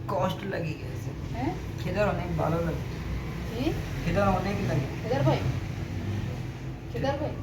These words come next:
Speaker 1: খিদার অনেক লাগে পেট।
Speaker 2: খিদা লাগিছে?
Speaker 1: খিদা লাগিছে।
Speaker 2: তা খিদার বলতেছো কেন? খিদা লাগছে এটা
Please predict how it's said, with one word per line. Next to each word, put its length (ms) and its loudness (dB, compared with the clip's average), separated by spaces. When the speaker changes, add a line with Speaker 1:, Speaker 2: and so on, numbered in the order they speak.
Speaker 1:
খিদার 240 2
অনেক 360 2
লাগে 240 2
পেট। 440 -2
Speaker 2:
খিদা 220 4
লাগিছে? 280 2
Speaker 1:
খিদা 260 4
লাগিছে। 280 2
Speaker 2:
তা 60 -4
খিদার 300 6
বলতেছো 300 2
কেন? 100 2
খিদা 260 0
লাগছে 300 -2
এটা 120 4